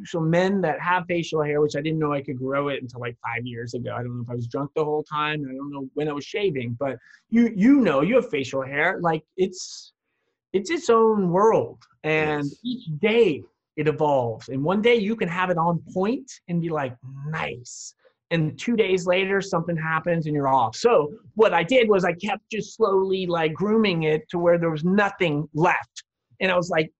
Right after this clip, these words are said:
Speaker 1: "Damn it." So I was like, "Clean sweep.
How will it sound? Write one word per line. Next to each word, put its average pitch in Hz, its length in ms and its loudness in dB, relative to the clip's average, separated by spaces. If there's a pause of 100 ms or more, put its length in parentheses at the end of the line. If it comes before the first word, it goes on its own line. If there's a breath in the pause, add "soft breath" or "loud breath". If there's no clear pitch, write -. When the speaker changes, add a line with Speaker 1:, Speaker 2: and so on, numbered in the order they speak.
(180)
Speaker 1:
"Damn 254 400 -4
it." 156 160 -2
So 175 200 2
I 160 100 4
was 151 120 -2
like, 151 260 0 (360)
"Clean 254 320 4
sweep. 208 560 -2